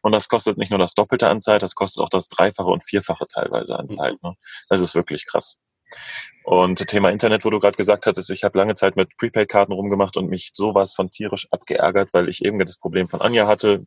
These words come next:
kein Netz dann gehabt an den Stellen, wo es schön war, oder eben, äh, dauernd Uploads abgebrochen bei Videos und Fotos, das ist auch ein Riesenthema. Ja, am Ende bin ich jetzt super froh, dass ich jetzt doch einen Vertrag habe mit der Telekom, den Bums-Vertrag, wo ordentlich Rumpel die Bum da drin hat.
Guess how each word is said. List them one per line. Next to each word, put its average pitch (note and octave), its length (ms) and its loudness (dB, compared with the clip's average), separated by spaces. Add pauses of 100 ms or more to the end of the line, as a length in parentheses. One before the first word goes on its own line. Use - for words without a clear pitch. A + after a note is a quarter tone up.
(140)
kein F2 200 -2
Netz B2 200 -4
dann G#2+ 180 0
gehabt G2+ 360 0
an G2 140 0
den G2 140 -2
Stellen, G2 300 0
wo F2+ 80 0
es F#2 80 0
schön - 260 -10
war, G2 200 2 (360)
oder G2 340 4
eben, F2+ 340 -2
äh, E2+ 280 0 (160)
dauernd F#2+ 360 2
Uploads G#2 420 2
abgebrochen F#2 540 -2
bei F2 140 2
Videos F#2+ 380 -2
und - 120 -10
Fotos, F#2+ 280 -4
das F2 120 -8
ist - 80 -12
auch F#2 120 -2
ein F#2 100 -4
Riesenthema. G#2 640 -2 (480)
Ja, D#2 220 2
am F2 160 -6
Ende G2+ 180 0
bin G2+ 80 -2
ich F#2+ 100 -2
jetzt F#2 140 -4
super F#2+ 220 0
froh, G2+ 260 2
dass F#2 140 4
ich - 60 -8
jetzt - 200 -6
doch G2 100 -2
einen F#2 100 -6
Vertrag F#2 420 0
habe A2+ 120 0
mit F2+ 80 -6
der F2+ 80 2
Telekom, G2 680 0
den F2+ 200 -2
Bums-Vertrag, G2 720 0
wo F2+ 100 2
ordentlich - 500 0 (320)
Rumpel G#2+ 340 -6
die F#2+ 60 -2
Bum G#2 240 -4
da F#2+ 100 -8
drin G#2 260 -8
hat. E2+ 140 -4